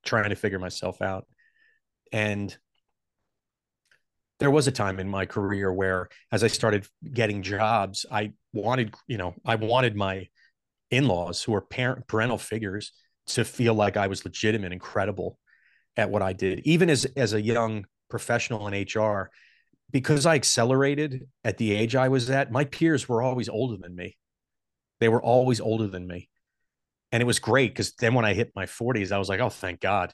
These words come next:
Now everybody's my age." Like, I don't, 'cause I felt so, I felt like I had so much to prove all the time, like, all the time. And sometimes I fall into that trap where I'm like, "Am I really doing this? Like, is I really doing this?"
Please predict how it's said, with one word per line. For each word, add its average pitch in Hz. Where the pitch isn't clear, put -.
Now 110
everybody's 101
my 92
age." 92
Like, 95
I 107
don't, 110
'cause 131
I 151
felt 151
so, 127
I 131
felt 156
like 143
I 139
had 117
so 139
much 131
to 123
prove 110
all 101
the 95
time, 90
like, 95
all 101
the 95
time. 90
And 104
sometimes 190
I 160
fall 151
into 151
that 131
trap 123
where 107
I'm 104
like, 104
"Am 196
I 220
really 175
doing 165
this? 165
Like, 117
is 131
I 156
really 120
doing 127
this?" 135